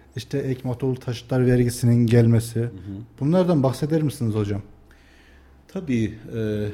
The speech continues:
Speaker 2: şöyle söyleyelim, iktisattan girelim vergi teorisinden, vergi hukukundan önce. İktisatta, e, ekonomik krizlerin çözüm yöntemleri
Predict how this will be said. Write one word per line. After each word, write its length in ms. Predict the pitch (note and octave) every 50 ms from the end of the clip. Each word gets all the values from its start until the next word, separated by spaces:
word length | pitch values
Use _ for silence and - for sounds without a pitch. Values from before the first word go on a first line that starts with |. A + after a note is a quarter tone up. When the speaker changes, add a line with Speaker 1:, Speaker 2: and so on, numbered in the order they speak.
| - - - -
Speaker 2:
şöyle 420 | - - - - G#3 G#3+ F3+ D3+
söyleyelim, 680 | - - C3+ B2 A#2 A2 A2+ A2 A2 D3 E3+ F3 - -
iktisattan 680 | - - - - D3 - E3 D3+ D#3 - - D#3 D3+ C3
girelim 400 | A#2 A2 G#2+ G#2+ G#2 G#2+ G#2+ G#2+
vergi 340 | A2+ A2+ A2+ G#2 G#2 A2+ G#2 - - - - - -
teorisinden, 760 | - A2 A2 G#2+ G#2+ G#2 - - G#2+ G2+ G#2 A2 G#2 G#2 G2+
vergi 240 | G2+ G#2 G2+ F#2+ G2+
hukukundan 440 | G#2+ G#2 - - A2+ G#2+ G#2 A2+ G#2
önce. 360 | G2 F#2 F#2 F2+ A2+ C#3+ F3 - - - - _ _ _ _ _ _ - _ _ - -
İktisatta, 760 | C#3+ - - D#3 - - D#3+ D3+ D#3 D#3 D#3+ D3+ D3+ D3+ - G2+
e, 100 | A2 A2
ekonomik 540 | A2 A#2+ A#2 - C#3 C#3 C#3 D3 D3+ D3 -
krizlerin 560 | - C#3 C#3 B2+ A#2+ B2+ B2 B2 C3 C#3+ C3+
çözüm 440 | - - B2+ A#2 A#2 C3 B2+ B2+ - - -
yöntemleri 680 | A2+ A#2 A2+ A2 A#2 A#2+ G#2+ G#2 G2+ G#2 G2+ F#2 A2